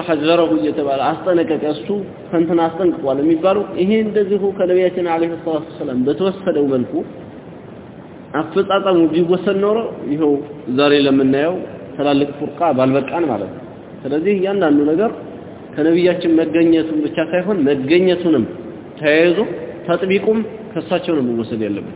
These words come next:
አፈጻጸሙ እንዴት ነው መፈጸም ያለበት የሚለውን ከዛ ከወሰንነው ሁል ጊዜ በሰላም መንገድ ነው የሚካሄደው ማለት ነው። فقال ምን አሉ? وأنا أشاهد أناسا من الإخوة الذين يحبون الخير. እኔ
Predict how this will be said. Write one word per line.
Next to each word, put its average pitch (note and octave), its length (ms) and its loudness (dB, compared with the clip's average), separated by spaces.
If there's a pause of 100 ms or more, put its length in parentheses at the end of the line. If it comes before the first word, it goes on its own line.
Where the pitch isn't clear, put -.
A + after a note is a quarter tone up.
(160)
አፈጻጸሙ D#3+ 560 0 (360)
እንዴት D#3 260 2
ነው F#3 120 4
መፈጸም D3 420 0
ያለበት B2+ 400 0
የሚለውን D#3+ 380 2 (540)
ከዛ C3+ 240 -2 (100)
ከወሰንነው F3 560 0 (480)
ሁል D#3+ 120 2
ጊዜ D3 200 2 (300)
በሰላም C#3+ 400 0
መንገድ B2+ 280 2
ነው A#2 100 0
የሚካሄደው A2+ 420 -2
ማለት F#2+ 240 -4
ነው። - 100 -16 (1700)
فقال F3+ 560 6
ምን F#3+ 160 6
አሉ? E3 200 6
وأنا G3 340 4
أشاهد F#3 460 4
أناسا F3+ 400 2
من E3 180 4
الإخوة F3 380 2 (100)
الذين D#3 380 4
يحبون D3+ 580 2
الخير. C#3 380 2 (800)
እኔ C#3+ 100 -2